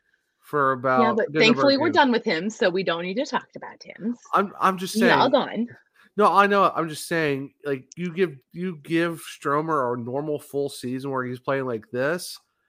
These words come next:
Speaker 1: it could,
Speaker 2: Mm-hmm.
Speaker 1: his numbers could have been a lot better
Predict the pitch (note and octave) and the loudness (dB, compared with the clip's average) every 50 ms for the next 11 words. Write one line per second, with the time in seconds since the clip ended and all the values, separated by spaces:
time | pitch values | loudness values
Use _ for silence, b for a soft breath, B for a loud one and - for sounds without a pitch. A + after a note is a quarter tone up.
0 | _ _ _ _ _ _ _ - - - - - E3+ F3 D#3 E3+ F#3 F3 D3+ D3 | _ _ _ _ _ _ _ -4 -4 -2 -2 -2 -2 -2 0 2 0 0 0 -2
1 | E3+ D#3+ D#3+ D3+ - - D3+ C#3 B2 A#2+ A2+ A2 A2+ A2 - - - F#2+ F2+ E2+ | 0 0 0 0 0 -2 -4 -4 -4 -4 -6 -6 -6 -8 -8 -10 -12 -14 -14 -14
2 | C#2+ C#2 - - | -14 -16 -18 -20